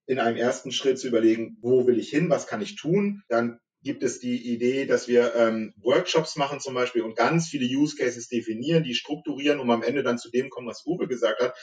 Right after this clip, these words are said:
darunter abzuleiten, was muss ich denn technologisch dafür tun, um das zu ermöglichen. Das heißt, die Antwort ist nicht ein Standardprodukt, sondern die Antwort ist, im Zuge einer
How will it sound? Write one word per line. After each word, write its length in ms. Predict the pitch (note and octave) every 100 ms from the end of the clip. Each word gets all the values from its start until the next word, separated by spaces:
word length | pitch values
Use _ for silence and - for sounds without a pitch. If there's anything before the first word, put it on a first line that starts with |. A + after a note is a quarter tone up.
| - -
darunter 500 | A#2 A2+ A#2+ E3+ -
abzuleiten, 480 | - - B2 A#2+ A#2
was 140 | -
muss 160 | C3 C#3+
ich 80 | C#3+
denn 140 | A#2+
technologisch 500 | B2 A#2+ A2+ B2+ B2+
dafür 260 | C3 B2+ -
tun, 240 | - C#3+
um 160 | - G#2
das 460 | - A2+ - - -
zu 160 | - A2
ermöglichen. 640 | F#2 G2+ A#2 E2+ - - _ _ _ -
Das 120 | G2
heißt, 200 | B2+ -
die 80 | A#2+
Antwort 300 | C#3 D#3 C3
ist 140 | A#2
nicht 340 | B2+ C#3+ D3 -
ein 140 | A#2+
Standardprodukt, 640 | - A#2+ D3 C#3+ C3+ C3+ C3
sondern 260 | A#2+ G#2+
die 100 | G#2
Antwort 360 | - A2+ A#2+ A#2
ist, 360 | A2+ A2 - _
im 200 | A2 G#2+
Zuge 320 | - F3 -
einer 420 | A#2 A2 A2 -